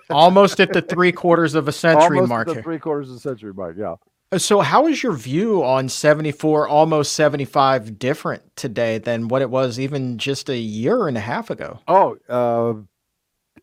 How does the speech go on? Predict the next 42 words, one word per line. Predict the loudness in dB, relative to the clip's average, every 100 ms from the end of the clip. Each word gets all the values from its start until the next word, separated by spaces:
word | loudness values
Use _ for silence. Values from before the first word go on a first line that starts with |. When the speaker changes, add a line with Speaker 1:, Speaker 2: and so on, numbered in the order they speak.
| _ _ _ _ _ _
Speaker 2:
that's | -14 -10 -10
an | -8
excellent | -10 -10 -16
question. | -8 -8 -8 -12
How | -10 -8
do | -6
I | -8
put | -10 -8
that | -8
one | -8 -10
into | -10 -12
words? | -10 -10 -10 -12 _ _ _ _ _
Well, | 0 4
I |
was | 4 0
like | -2 -2 -4
you. | -6
When | -2
I | -4
was | -4 -10
a |
kid, | -14 -8 -6 -6 -8 -4
I | -2 -2 -4
was | -10 -14 -14 -20 _
thinking, | -6 -4 -6 -8
you | -8
know, | -6
if, | -6 -6 -10 _ -8
uh, | -8 -10 _ -20 _
forty-five | -4 0 0 0 4 4 2
and | -4
you're | -10
over | -8
the | -8 -6
hill, | -4 -4
you | -6
might | -6 -8
as | -8
well | -12
pack | -2 -2 0
it | -4
in. | -4 -6